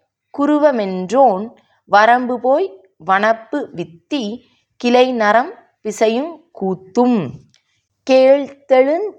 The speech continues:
தீன்ற காம வினைப்பயன் இனிதிற்றுய்ந்து வீணை வேந்துரையுமாதேர்."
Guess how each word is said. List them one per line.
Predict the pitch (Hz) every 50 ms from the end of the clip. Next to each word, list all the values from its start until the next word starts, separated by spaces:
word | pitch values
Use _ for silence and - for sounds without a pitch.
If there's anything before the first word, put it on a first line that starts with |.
| _ _ - 233
தீன்ற | 233 240 247 247 254 254 240 262 320 - 762 - - -
காம | - 214 214 214 220 226 233 247 269 294 277
வினைப்பயன் | 202 202 202 208 214 226 220 220 - - 196 202 214 208 175 156 180 220 -
இனிதிற்றுய்ந்து | - 208 214 226 233 240 220 262 277 - _ _ - - 247 240 240 247 247 262 277 285 403 466 - - _ _ _ _
வீணை | - 156 165 220 247 254 262 262 262 269 277 302 339 - - - _ - 165
வேந்துரையுமாதேர்." | 196 214 226 233 240 240 233 208 226 220 220 220 214 220 220 214 214 208 196 185 180 175 165 196 208 208 196 208 - -